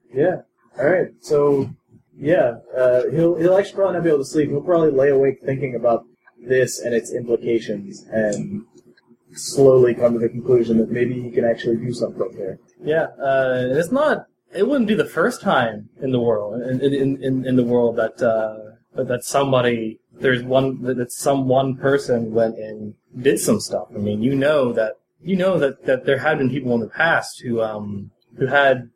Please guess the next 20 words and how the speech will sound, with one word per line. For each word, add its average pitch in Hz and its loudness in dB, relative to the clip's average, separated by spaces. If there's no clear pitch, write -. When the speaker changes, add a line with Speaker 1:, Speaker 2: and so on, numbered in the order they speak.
Speaker 2:
you 135 -4
know, 120 0
s-, - -8
just 135 -2
individual 143 4
citizens 131 0
who - -18
had 139 2
stood 127 0
up 127 2
and, 110 -6
and 117 -10
helped 143 0
people 120 -4
out. 131 2
Speaker 1:
Yeah. 113 0
Speaker 2:
You 143 -8
know 147 2
that 139 -2
they 120 0